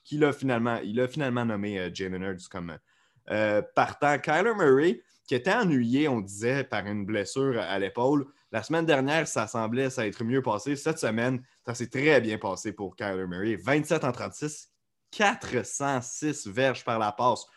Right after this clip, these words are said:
trois touchés par la passe, oui, une interception, mais également huit portées pour vingt-neuf verges au sol et ajouté un touché avec ses jambes.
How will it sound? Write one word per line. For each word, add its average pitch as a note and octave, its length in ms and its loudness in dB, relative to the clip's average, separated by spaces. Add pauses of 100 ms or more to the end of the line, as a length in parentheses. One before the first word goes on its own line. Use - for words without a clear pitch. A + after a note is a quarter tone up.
(280)
trois F#3+ 320 4
touchés F3 280 -2
par B2+ 140 2
la A#2 120 2
passe, C3+ 260 -2
oui, D#3+ 180 2
une C3 120 2
interception, B2 680 -4 (340)
mais A2+ 180 2
également C3+ 360 2
huit C3+ 340 2
portées C#3+ 320 0
pour A#2+ 180 -6
vingt-neuf A2 400 0
verges A#2 240 -2
au G2+ 80 -2
sol B2 360 -2
et C#3+ 160 4
ajouté A#2 480 2
un G2+ 100 -2
touché B2+ 360 -2
avec G2+ 260 -4
ses F2+ 200 -6
jambes. A#2+ 280 -2